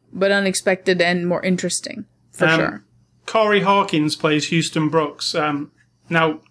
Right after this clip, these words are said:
Speaker 2: I really like this actor. He's an up-and-coming actor. He was in, um,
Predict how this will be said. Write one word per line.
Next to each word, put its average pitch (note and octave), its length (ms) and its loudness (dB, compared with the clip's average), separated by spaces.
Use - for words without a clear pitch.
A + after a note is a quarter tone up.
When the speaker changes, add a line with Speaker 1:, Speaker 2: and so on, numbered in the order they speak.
Speaker 2:
I F#3 60 0
really A3+ 240 4
like F3+ 260 0
this B3 160 -2
actor. A#3+ 320 0
He's G3 140 -2
an F3 80 2
up-and-coming F#3 500 -2
actor. G3+ 400 -4
He E3+ 120 -6
was F3 220 2
in, G3+ 220 4
um, D3+ 500 0